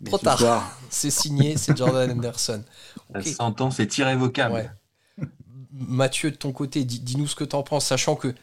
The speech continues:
Speaker 2: si je peux remettre une petite phrase qui donne pas nécessairement mon avis, mais qu'on voit beaucoup sur les réseaux et que des journalistes ont sorti aujourd'hui, c'est que là aussi, Henderson, avec la, le titre de la Première Ligue, a réussi là où Gerrard a échoué durant toute sa carrière au L F C. Quel est ton avis ?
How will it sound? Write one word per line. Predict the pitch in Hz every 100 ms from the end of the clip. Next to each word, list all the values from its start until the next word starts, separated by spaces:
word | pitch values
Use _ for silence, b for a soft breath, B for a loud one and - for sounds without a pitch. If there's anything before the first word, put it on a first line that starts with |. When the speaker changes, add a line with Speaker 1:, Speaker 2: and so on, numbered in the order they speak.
| -
Speaker 2:
si | 120
je | -
peux | 123
remettre | 123 123
une | 127 120
petite | 123 - -
phrase | 110 135 120 - -
qui | -
donne | 113 110
pas | 123
nécessairement | 123 120 123 127 117
mon | 120
avis, | 123 127
mais | 123
qu'on | - 117
voit | 113 113
beaucoup | 117 113 131
sur | - 123
les | 113
réseaux | 120 120 131
et | 117
que |
des | 117
journalistes | 156 117 113 117 -
ont | 131
sorti | - - - 120
aujourd'hui, | 110 113 123 156 b b b
c'est | - -
que | 113
là | 107
aussi, | 110 - 143 147 127 b _
Henderson, | 104 107 104 - 127
avec | 117 107 104
la, | 104 104 _
le | 202
titre | - 127 113
de | 110
la |
Première | 107 110 104
Ligue, | 117 135
a | 113
réussi | 113 107 - 131
là | 120 104
où | 101
Gerrard | - 104 113 123 120
a | 107 101
échoué | 101 - 117
durant | 110 101
toute | 104 -
sa | -
carrière | - 107 107 107
au |
L | 104 -
F |
C. | - - _ _ -
Quel | 127 123
est | 123
ton | 113
avis ? | 107 - -